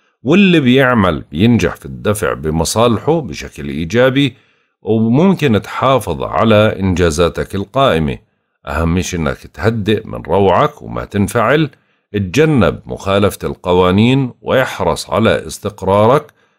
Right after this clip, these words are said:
اتجنب الخلافات والمجازفات الشائكة واحرص على لجمها إذا شعرت ببدايتها.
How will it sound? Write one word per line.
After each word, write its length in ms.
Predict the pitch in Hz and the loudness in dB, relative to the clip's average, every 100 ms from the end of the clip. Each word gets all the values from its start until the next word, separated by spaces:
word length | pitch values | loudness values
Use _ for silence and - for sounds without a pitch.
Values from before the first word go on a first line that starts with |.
| _ | _
اتجنب 600 | 92 90 82 151 147 95 69 | -6 -4 0 2 4 2 0
الخلافات 880 | 58 - 92 82 78 104 113 113 | -6 -10 -2 -2 0 2 2 0
والمجازفات 1000 | 87 87 78 69 78 73 73 - 113 107 | -2 0 0 0 0 0 -2 -2 -2 -2
الشائكة 720 | 82 - 113 104 107 123 120 - | -6 -2 0 2 -2 -4 -6 -6
واحرص 680 | 78 104 - - 78 69 - | -4 -2 -2 -6 -6 -6 -6
على 280 | 80 110 98 | -2 0 2
لجمها 920 | 78 71 101 104 110 85 104 101 - | 2 0 0 2 2 2 2 0 -4
إذا 380 | 147 147 120 92 | -6 0 2 2
شعرت 580 | - - 57 82 107 - | 0 -6 -4 -2 -2 -4
ببدايتها. 1000 | 90 110 127 101 85 73 60 - - - | -4 -2 2 2 2 0 -2 -10 -16 -16